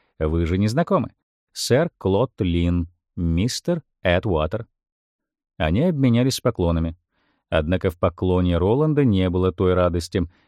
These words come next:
которой мы ждём от наших друзей, когда знакомим их с другими нашими гостями. Мучительная агония, которую испытывал Роланд последние два часа,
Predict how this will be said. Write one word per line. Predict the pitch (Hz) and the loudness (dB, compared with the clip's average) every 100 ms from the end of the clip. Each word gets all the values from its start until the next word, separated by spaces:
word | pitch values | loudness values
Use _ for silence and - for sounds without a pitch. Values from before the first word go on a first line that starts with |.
| _ | _
которой | 80 85 90 | -4 0 2
мы | 92 87 | 2 0
ждём | 82 90 90 | 0 0 0
от | 85 | -2
наших | 87 82 - 80 | -2 -2 -2 -4
друзей, | 80 78 71 120 110 - _ _ | -4 -4 -2 -2 -2 -8 _ _
когда | - 73 85 | -8 -2 -2
знакомим | 80 90 85 101 101 95 | 0 -2 -2 -2 0 0
их | - 107 87 | -2 -2 -2
с | 82 | -2
другими | 85 82 76 113 151 85 | -2 -2 -2 -2 0 0
нашими | 78 76 85 | 0 -2 -2
гостями. | 82 80 - 69 65 - _ _ _ _ | -2 -4 -4 -8 -8 -20 _ _ _ _
Мучительная | 104 139 - 185 - 151 143 143 139 - | 0 0 0 -6 -2 0 2 2 0 -2
агония, | 123 101 90 104 90 76 67 65 62 _ - | -2 -2 0 0 0 -2 -6 -10 -16 _ -8
которую | 82 95 98 101 | -4 0 0 0
испытывал | 95 - 113 110 101 92 | -2 -2 -2 0 0 2
Роланд | 87 104 117 113 110 | 2 2 2 0 0
последние | 95 90 - 101 104 90 85 | -2 -2 -2 0 0 0 0
два | 78 85 | 0 0
часа, | - 80 123 151 | -2 -6 -4 -4